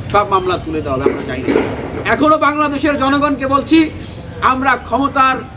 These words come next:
জন্য পাগল পাড়া নই, আমরা সেই স্বার্থের দণ্ড নিয়ে কথা বলছি না।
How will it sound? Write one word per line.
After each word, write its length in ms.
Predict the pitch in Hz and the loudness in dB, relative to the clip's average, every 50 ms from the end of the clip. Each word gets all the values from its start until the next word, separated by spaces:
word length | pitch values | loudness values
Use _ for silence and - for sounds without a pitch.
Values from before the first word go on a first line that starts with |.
| - - - - 156 | -14 -12 -10 0 0
জন্য 520 | 214 247 247 240 240 247 262 269 285 277 - | 2 2 2 0 0 0 2 2 2 2 0
পাগল 340 | 226 202 226 226 262 262 - - - | 2 2 2 4 4 2 2 2 2
পাড়া 260 | 240 233 240 233 220 220 | 2 2 2 2 2 2
নই, 280 | 247 277 294 277 196 - - - - - - - - - - - - - - - | 4 4 4 4 2 -2 -6 -14 -18 -18 -18 -18 -18 -18 -18 -16 -16 -16 -12 -4
আমরা 460 | - 196 220 226 233 247 254 269 285 269 262 262 240 175 143 - - - - - - - - - | 0 0 0 0 2 2 2 2 4 4 4 2 2 0 -2 -10 -14 -18 -18 -18 -16 -14 -10 0
সেই 180 | - 247 247 233 | 4 4 4 4
স্বার্থের 500 | - - 220 247 254 - - 262 240 220 | 2 0 0 0 0 0 -2 -4 -2 0
দণ্ড 300 | 220 226 240 240 240 240 | 0 0 0 0 0 0
নিয়ে 200 | 247 240 233 226 220 | 0 0 0 -2 -2
কথা 200 | 208 196 220 208 | -4 -4 -4 0
বলছি 280 | 196 196 190 - 190 | 0 0 -2 -2 -4
না। 120 | 165 135 | -4 -4